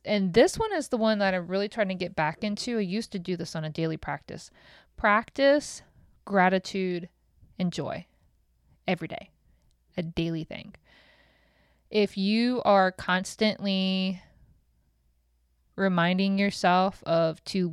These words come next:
look for joy, you're going to see joy and goodness. Um, every day I would,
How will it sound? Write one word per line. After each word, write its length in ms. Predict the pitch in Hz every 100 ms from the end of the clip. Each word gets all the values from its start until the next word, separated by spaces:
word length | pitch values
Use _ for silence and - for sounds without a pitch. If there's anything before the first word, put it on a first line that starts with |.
| 170
look 260 | 185 -
for 240 | - 214 208
joy, 280 | 208 196
you're 260 | 208 180 190
going 280 | 180 185 175
to 180 | - 170
see 580 | - 196 170 165 165 - _ _ -
joy 500 | 170 170 - 165 180
and 160 | 180 165
goodness. 560 | 143 - - 190 - - _ - - - _
Um, 640 | 175 165 165 175 170 175 196 - _ _ _ _
every 220 | 196 208
day 480 | 226 180 160 180 202 - - - - _ _ _ _ _ _ _ _ _ _
I 120 | 175
would, 480 | 175 185 160 170 185